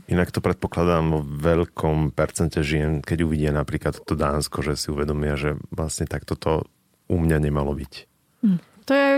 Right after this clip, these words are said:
Speaker 3: tá norma, že my hovoríme, že sú tu veľmi normalizované tie praktiky, že, e, mnoho žien očakáva, že po porode je dieťa vezmú, že ho umyjú, že ho zabalia a že ho,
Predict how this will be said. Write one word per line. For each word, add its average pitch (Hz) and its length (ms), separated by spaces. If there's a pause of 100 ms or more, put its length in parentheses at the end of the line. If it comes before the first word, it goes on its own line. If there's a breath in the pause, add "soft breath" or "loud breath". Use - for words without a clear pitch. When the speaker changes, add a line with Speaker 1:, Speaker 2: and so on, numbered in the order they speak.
Speaker 3:
tá 285 80
norma, 240 480
že 208 320
my 214 240
hovoríme, 214 240
že 220 80
sú 220 160
tu 233 80
veľmi 226 240
normalizované 208 880
tie - 120
praktiky, 220 680
že, 220 240
e, - 0 (560 loud breath)
mnoho 226 480
žien 220 640
očakáva, 220 880
že 214 480
po 233 160
porode 220 400
je 214 400
dieťa 220 240
vezmú, 226 640
že 214 160
ho 220 160
umyjú, 220 640
že 220 80
ho 220 120
zabalia 214 680
a 220 80
že 214 160
ho, 214 240